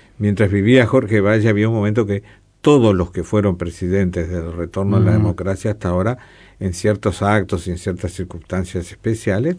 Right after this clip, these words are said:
Speaker 1: se reunían y se
Speaker 2: Se
Speaker 1: sentaban
Speaker 2: sentaban uno al
Speaker 1: juntos.
Speaker 2: lado del otro.
Speaker 1: Y se saludaban y hablaban con cordialidad, ¿no?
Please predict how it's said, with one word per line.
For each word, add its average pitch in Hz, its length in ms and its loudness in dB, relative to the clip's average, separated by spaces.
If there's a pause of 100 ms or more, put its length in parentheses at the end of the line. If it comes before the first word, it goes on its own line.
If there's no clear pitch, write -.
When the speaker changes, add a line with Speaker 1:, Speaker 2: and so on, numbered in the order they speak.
Speaker 1:
se - 280 -12
reunían 101 500 -6
y 90 80 -2
se - 140 -12
Speaker 2:
Se 90 200 -6
Speaker 1:
sentaban 85 40 -4
Speaker 2:
sentaban 95 360 2
uno 98 80 4
al 90 60 2
Speaker 1:
juntos. - 40 2
Speaker 2:
lado 87 120 2
del 80 120 -2
otro. - 220 -8 (360)
Speaker 1:
Y 101 100 -2
se 87 120 -4
saludaban 82 640 -2
y 98 40 2
hablaban 80 380 -6
con 80 140 -10
cordialidad, 78 760 -6
¿no? 85 220 -14